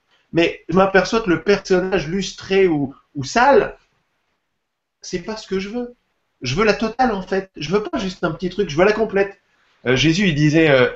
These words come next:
euh, je, euh, tu prends des petites miettes alors que je t'offre le gâteau tout entier. Mais prends le gâteau tout entier.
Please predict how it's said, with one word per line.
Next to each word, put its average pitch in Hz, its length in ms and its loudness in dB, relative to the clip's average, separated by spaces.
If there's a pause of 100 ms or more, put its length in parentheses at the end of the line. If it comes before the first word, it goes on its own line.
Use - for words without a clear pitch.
(300)
euh, 123 180 2 (280)
je, 127 160 2
euh, 139 460 0 (260)
tu 202 160 -6
prends 214 220 2
des 151 120 0
petites - 320 -8
miettes 247 280 4
alors 180 200 2
que - 100 -4
je - 80 -6
t'offre 233 280 -4
le 143 100 0
gâteau 180 300 2
tout 170 200 -6
entier. 139 360 -6 (1040)
Mais 135 100 4
prends 233 180 2
le 220 100 2
gâteau 202 380 4
tout 214 180 -6 (100)
entier. 220 400 -4